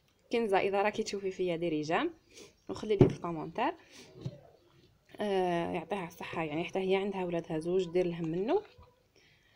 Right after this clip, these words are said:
ونخلطه لها في الشيكولا هكا بالطريقه هذه، وندير لها في الخبز ما تفيقلوش خلاص باللي كاين. مهم. بالطريقه هذه،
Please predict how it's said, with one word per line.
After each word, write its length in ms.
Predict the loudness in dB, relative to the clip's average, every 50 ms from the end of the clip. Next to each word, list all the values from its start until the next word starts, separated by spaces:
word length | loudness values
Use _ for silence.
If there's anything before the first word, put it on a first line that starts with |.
| _ _ -6
ونخلطه 540 | -6 -6 -2 0 0 0 0 0 0 0 0
لها 120 | 0 0
في 60 | -4
الشيكولا 460 | -4 -4 -4 -4 -4 -4 -8 -8 -8 -8 -12
هكا 180 | -16 _ -20 -20
بالطريقه 500 | -18 -12 -12 -10 -10 -10 -12 -12 -14 -10
هذه، 360 | -8 -8 -6 -4 -6 -6 -6 -8 -14 -20 -20 -12 -4 0
وندير 240 | 2 4 4 2
لها 100 | 2 0
في 100 | -4 -6
الخبز 280 | -8 0 0 0 0 -2 -18 -20 -20 -20 _ _ _ -20 _ _ 0
ما 120 | 0 0
تفيقلوش 420 | 0 0 -6 -6 -2 -2 -2 -2 -2
خلاص 480 | -4 -4 -2 -2 -2 -4 -4 -8 -10
باللي 220 | -10 -8 -6 -6 -8
كاين. 320 | -6 -8 -8 -8 -10 -14 -16 -16 -16 -16 -16 -16 _ -20 -20 -20 -20 -20 _ -20 -20 _ _ _ _ _ _ _ _ _ _ -20 -20 -20 _ _ _ _ _ -20 -20 -20 -20 -20 _ _ -20 -20 -20 -20 _ -20 _ _ _ _ _ _ _ _ _ _ _ _ _ _ _ _ _ -10 -10 -10 -12 -20 -20 -20 _ _ _ _ _ -20 _ _ -20 _ _ _ -18 -18 -18 -18 -20 -20 _ -12
مهم. 380 | -10 -10 -8 -6 -8 -8 -8 -10 _ _ _
بالطريقه 480 | _ _ -8 -6 -4 -4 -6 -8 -10 -12
هذه، 380 | -10 -10 -8 -6 -4 -4 -6